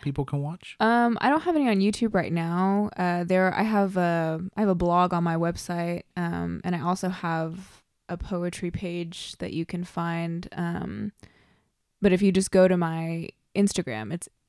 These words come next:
Speaker 2: Abby Laree. Um, I have some poetry there, but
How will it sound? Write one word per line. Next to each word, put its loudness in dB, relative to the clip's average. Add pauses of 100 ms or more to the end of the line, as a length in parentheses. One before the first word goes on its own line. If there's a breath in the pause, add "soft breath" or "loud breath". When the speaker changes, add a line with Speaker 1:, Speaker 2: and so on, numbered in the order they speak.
(120)
Speaker 2:
Abby 2
Laree. -2 (640)
Um, -8 (180)
I -6
have -4
some -4
poetry -2
there, -2
but -4